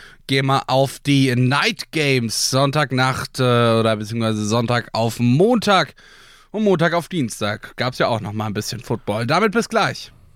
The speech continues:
Da sind wir auch schon wieder zurück hier bei Interception, der Football Talk auf meinsportpodcast punkt de. Bei uns alles zur Wildcard Round der Playoffs zweitausendeinundzwanzig, zweitausendzweiundzwanzig. Die ersten beiden Spiele,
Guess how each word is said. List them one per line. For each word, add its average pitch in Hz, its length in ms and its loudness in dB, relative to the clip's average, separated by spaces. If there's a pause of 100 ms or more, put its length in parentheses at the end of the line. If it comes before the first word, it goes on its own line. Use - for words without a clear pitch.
(720)
Da 104 680 0
sind 101 340 -2
wir 135 60 2
auch 131 80 2
schon 135 160 -2
wieder 135 160 0
zurück 143 340 -2
hier 147 220 0
bei 123 180 0
Interception, 139 680 -4
der - 20 -2
Football 127 400 -2
Talk 101 360 -2
auf 101 200 -2
meinsportpodcast 110 1120 -4
punkt 139 160 -2
de. 165 120 0
Bei 147 140 2
uns 151 160 -2
alles 147 380 -2
zur 202 420 0
Wildcard 160 520 0
Round 110 260 0
der 117 120 2
Playoffs 117 440 0
zweitausendeinundzwanzig, 104 960 -4
zweitausendzweiundzwanzig. 113 1120 -2
Die 135 100 -4
ersten 147 320 -2
beiden 139 240 0
Spiele, 156 440 -4